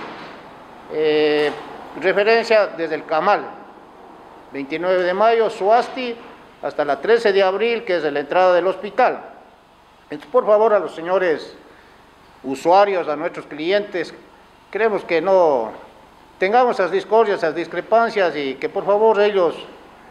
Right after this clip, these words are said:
nos colaboren, que no es culpa de los señores, eh, choferes que no les quieran coger o dejar donde que ellos, a lo mejor, eh, en sus casas,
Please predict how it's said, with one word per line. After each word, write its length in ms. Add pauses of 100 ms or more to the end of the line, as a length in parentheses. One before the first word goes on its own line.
(260)
nos 140
colaboren, 500 (1500)
que 120
no 200
es 100
culpa 340
de 120
los 120
señores, 480
eh, 140 (880)
choferes 440
que 100
no 140
les 180
quieran 680
coger 300
o 60
dejar 360
donde 240
que 160
ellos, 340 (960)
a 60
lo 140
mejor, 320
eh, 160
en 100
sus 180 (140)
casas, 540